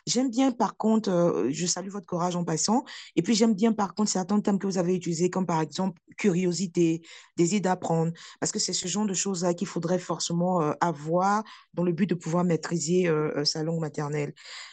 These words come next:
Nous savons également qu'un constat assez, euh, triste est que la plupart du temps, on peut s'exprimer sur certains sujets scientifiques ou certains sujets d'ordre social, ou pardon, je veux dire sociaux, ou, ou, ou,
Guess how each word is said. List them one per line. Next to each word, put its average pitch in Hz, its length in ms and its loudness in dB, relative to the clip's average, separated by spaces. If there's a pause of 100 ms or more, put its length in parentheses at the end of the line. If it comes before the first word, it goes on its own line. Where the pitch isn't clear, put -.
Nous 202 60 6
savons 208 260 6
également 190 480 8
qu'un 185 560 8
constat 175 480 2
assez, 180 500 -2
euh, 151 120 6
triste 220 500 0
est 170 160 2
que 175 320 0 (320)
la 240 80 2
plupart 190 320 -2
du 165 160 -6
temps, 196 320 0
on 175 140 2
peut 262 240 2
s'exprimer 202 580 2
sur 214 160 -2
certains 185 360 -4
sujets 175 540 -2
scientifiques 185 960 -2 (300)
ou 208 80 2
certains 196 320 -4
sujets 180 400 0
d'ordre 180 200 6
social, 175 760 2 (360)
ou 180 120 4
pardon, 180 260 0
je 165 100 -4
veux 185 80 -4
dire 175 160 -4
sociaux, 208 440 2 (420)
ou, 175 80 6
ou, 147 560 4
ou, 165 260 2